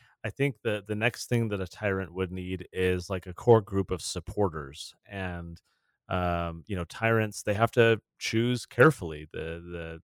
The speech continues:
how this group is viewed, I think, is important. You need, you know, war heroes or people who are respected. You need people who've proven their loyalty, right? 'Cause if you're gonna do big, bad, bold things, you,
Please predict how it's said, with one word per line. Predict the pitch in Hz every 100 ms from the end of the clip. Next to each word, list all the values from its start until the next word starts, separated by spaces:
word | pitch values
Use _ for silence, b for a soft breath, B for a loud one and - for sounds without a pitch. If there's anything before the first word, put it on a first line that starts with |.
| _
how | - - 107
this | 110 101
group | - 117 -
is | 95 -
viewed, | 95 110 131
I | 104
think, | - 101 90
is | -
important. | 82 - 131 113 82 -
You | 101
need, | 98 92 - b b b b -
you | 156
know, | 95 85 85 -
war | 101 117 147 135
heroes | 113 117 104 92 87 85 -
or | 90 85
people | - 143 139
who | 113
are | 123
respected. | 98 92 - - 113 113 - 90
You | 90
need | 104 107 95 _ _ -
people | 123 120
who've | 101 101
proven | 113 117 107
their | 107
loyalty, | 92 110 165 143 - 71 73
right? | 92 107
'Cause | - 95
if | 107
you're | 117
gonna | 120 92
do | 92
big, | 80 104 92
bad, | 98 101 95 82 -
bold | 101 107 92 -
things, | 113 147 98 90 -
you, | 95 107 110